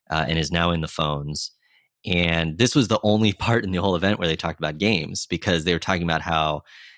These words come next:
the, the O S will dynamically bump the screen refresh rate up to a hundred twenty hertz while you're playing a game for really, really smooth, responsive graphics.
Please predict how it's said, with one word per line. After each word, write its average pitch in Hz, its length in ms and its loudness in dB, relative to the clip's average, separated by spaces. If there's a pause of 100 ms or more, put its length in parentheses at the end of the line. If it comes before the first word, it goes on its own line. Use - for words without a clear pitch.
(120)
the, 80 460 0
the 85 180 -2
O 95 160 4
S 98 340 2
will 80 140 -2
dynamically 90 760 0
bump 87 400 -2
the 80 100 -6
screen 95 440 -2
refresh 98 440 0
rate 80 240 -2
up 95 160 -2
to - 100 -6
a 80 40 -4
hundred 87 260 -4
twenty 78 200 -8
hertz 92 520 -2 (300)
while 85 200 0
you're 80 100 0
playing 80 260 -4
a 78 60 -4
game 82 460 -2
for 78 140 -8
really, 95 320 2
really 80 220 -2
smooth, 92 520 0
responsive 80 520 -6
graphics. 85 720 -4